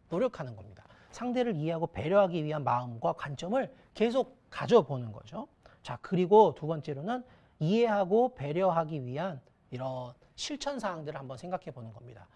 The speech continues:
그래서 그 실천 사항을 제가 딱 두 가지로 요약을 했는데 첫 번째, 기다리기, 두 번째, 머물러 주기입니다. 기다리고 머물러 주는 것을 하면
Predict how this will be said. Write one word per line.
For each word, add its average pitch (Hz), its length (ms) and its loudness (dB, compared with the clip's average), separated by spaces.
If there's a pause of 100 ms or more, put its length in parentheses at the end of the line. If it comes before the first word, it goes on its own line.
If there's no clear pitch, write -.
(160)
그래서 208 160 -6
그 226 100 -2
실천 302 340 -4
사항을 247 200 -4
제가 180 160 -6
딱 - 220 -2
두 151 220 -8
가지로 233 380 6
요약을 143 380 -2
했는데 185 420 -4 (220)
첫 - 160 -2
번째, 240 340 6 (640)
기다리기, 160 840 0 (400)
두 - 120 -14
번째, 131 400 -4 (540)
머물러 180 480 2
주기입니다. 107 500 -12 (880)
기다리고 202 720 4 (420)
머물러 160 500 2
주는 139 320 -8
것을 120 280 -10
하면 165 380 -4